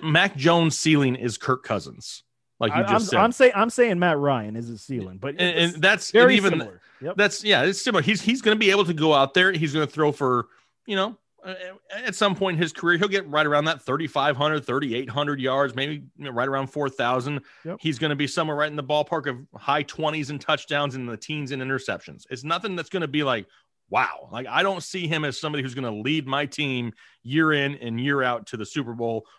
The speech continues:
Speaker 1: or at least deep in the playoffs. I don't even know with Mac Jones in San Francisco if they have a chance in their division with Kyler Murray, Russell Wilson, and now Matthew Stafford. And then you're gonna add in Mac Jones.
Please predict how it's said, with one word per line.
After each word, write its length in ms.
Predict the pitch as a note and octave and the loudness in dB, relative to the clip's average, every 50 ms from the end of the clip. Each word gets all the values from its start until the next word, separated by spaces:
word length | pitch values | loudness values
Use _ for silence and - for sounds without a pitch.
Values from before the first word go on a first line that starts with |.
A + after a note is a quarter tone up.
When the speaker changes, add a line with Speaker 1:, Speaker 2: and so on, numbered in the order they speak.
| _ - | _ -6
Speaker 1:
or 120 | C#3 D3 | -6 -6
at 60 | D3 | -4
least 300 | C3+ C#3 D3 C#3 - - | -4 -6 -6 -6 -8 -8
deep 220 | A#2+ D3 D3 C3+ - | -6 -6 -6 -6 -6
in 60 | A2+ | -8
the 80 | A2 A#2+ | -8 -8
playoffs. 440 | - - C3 A#2+ G2+ G2+ - - - - | -6 -4 -4 -2 -2 -4 -6 -8 -6 -2
I 100 | C3+ F#3+ | -2 0
don't 140 | B3 A#3 G#3 | 0 0 -2
even 260 | F3+ D#3 D#3+ D3+ C#3+ | -2 -2 -4 -4 -2
know 340 | C#3+ C#3+ C#3 C#3 C3+ C3+ C3+ - - _ _ - | -2 0 0 0 0 -2 -4 -6 -12 _ _ -6
with 140 | C#3 B2+ | -6 -4
Mac 300 | C3 C#3+ D3 D3 C#3 - | -2 -2 -2 -2 -4 -4
Jones 400 | - D3+ D3+ D3 D3 D3 C#3+ C3+ | -4 -2 -2 -2 -2 -4 -6 -8
in 160 | - - C#3 B2+ | -8 -10 -10 -10
San 240 | - - D3+ C3+ | -6 -6 -6 -6
Francisco 400 | B2+ B2 - D#3 D3 - - D3+ | -6 -6 -6 -8 -8 -6 -6 -6
if 80 | C3 A#2 | -6 -4
they 100 | C#3+ D3+ | -4 -6
have 100 | D#3 D3+ | -6 -6
a 60 | B2 | -8
chance 380 | - - - D3 C#3+ C3+ - - | -12 -10 -6 -6 -6 -6 -6 -8
in 40 | B2 | -6
their 140 | A#2 A2 | -6 -6
division 640 | G2 G2 G#2+ F#2+ G2 D3+ F3 E3 C#3+ C3 A#2+ A#2+ A2 - _ _ _ _ _ _ | -6 -8 -10 -4 0 0 0 0 0 -4 -6 -8 -10 -14 _ _ _ _ _ _
with 160 | - A#2+ - - | -10 -10 -10 -6
Kyler 380 | - A#2 B2+ D3+ D#3 E3 D#3+ | -2 0 2 2 2 2 0
Murray, 560 | D#3 D3+ D3 D3 D3 D3 D3 D3 C#3+ C#3+ C#3+ - - - _ _ - | 0 0 0 0 2 2 0 0 0 -2 -4 -6 -12 -20 _ _ -6
Russell 420 | G2 A#2 D3 D#3 - - F3 D#3+ | -2 0 0 0 0 0 0 0
Wilson, 540 | C#3 C#3+ C#3 C#3+ C#3+ - - D3 C#3 C#3 C#3+ - | 2 0 0 0 -2 -4 -4 -6 -6 -6 -6 -8
and 160 | B2+ B2 B2 | -8 -6 -4
now 140 | B2+ B2+ C3 | -2 -2 0
Matthew 400 | C3 C3 C3 C3+ C3 - C3+ A#2+ | 0 2 0 0 0 -2 -6 -10
Stafford. 520 | - - - B2+ C3+ C#3+ - F#3 F#3 F3+ | -8 -6 -4 -4 -4 -2 0 0 -2 0
And 140 | - B2 B2+ | -2 -4 -6
then 80 | B2+ C#3 | -6 -4
you're 120 | C#3+ C3 | -4 -4
gonna 100 | D3+ D3 | -4 -4
add 220 | B2 B2+ C3+ C#3 C#3 | -2 0 0 0 0
in 100 | B2+ B2 | 0 0
Mac 220 | C3 C3+ C3+ - | -2 -2 -2 -2
Jones. 480 | - D3 D3 D3+ D#3 D#3+ D3+ - - | -2 0 0 2 0 0 -4 -8 -12